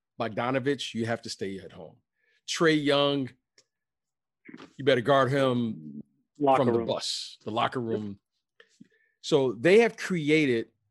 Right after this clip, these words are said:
Speaker 1: a lot of space on the floor for athletes like Capela and their athletes that they have on the floor. They have some nice young bodies, uh, to come out and play.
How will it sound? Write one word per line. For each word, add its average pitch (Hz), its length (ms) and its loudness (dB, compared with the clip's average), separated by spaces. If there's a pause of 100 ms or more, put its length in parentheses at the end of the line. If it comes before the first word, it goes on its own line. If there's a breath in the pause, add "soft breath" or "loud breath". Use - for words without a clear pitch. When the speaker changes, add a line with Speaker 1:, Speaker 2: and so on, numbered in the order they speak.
(500)
Speaker 1:
a 117 60 -6
lot 117 200 0
of 120 100 -4
space - 480 -4
on 143 180 -8
the 143 60 -6
floor 101 380 -12 (600)
for 117 200 -4
athletes 117 520 -6
like 104 160 -6
Capela 113 520 -6 (1500)
and 120 140 -4
their 120 120 -2
athletes 120 380 -4
that 113 140 -2
they 110 120 -4
have 113 240 -4
on 110 100 -6
the 101 60 -10
floor. 117 260 -4
They 110 80 -4
have 110 160 -4
some 104 140 -8
nice 107 240 -8
young 110 220 -8
bodies, 110 520 -8 (960)
uh, 110 360 -12 (800)
to 120 80 -10
come 135 200 -4
out 120 180 -2
and 131 80 -10
play. 104 380 -8